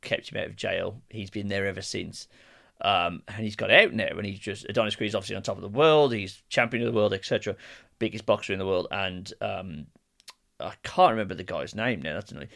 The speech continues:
Jonathan Majors comes to him and says, "Can you just f-, throw me a bone?" You know what I mean?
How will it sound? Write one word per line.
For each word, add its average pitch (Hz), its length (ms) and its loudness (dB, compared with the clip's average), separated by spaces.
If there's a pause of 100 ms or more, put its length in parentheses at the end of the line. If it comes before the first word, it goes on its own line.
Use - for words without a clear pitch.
(100)
Jonathan 123 320 2
Majors 117 320 4
comes 113 280 2
to - 80 -8
him 85 200 -2
and 98 120 -6
says, 90 300 0 (640)
"Can 104 140 2
you 98 140 2
just 104 200 0 (600)
f-, - 460 -20
throw 127 260 6
me 107 100 2
a 98 40 2
bone?" 82 260 -4
You 101 120 -6
know 95 80 0
what 95 80 -2
I - 20 -4
mean? 98 220 -2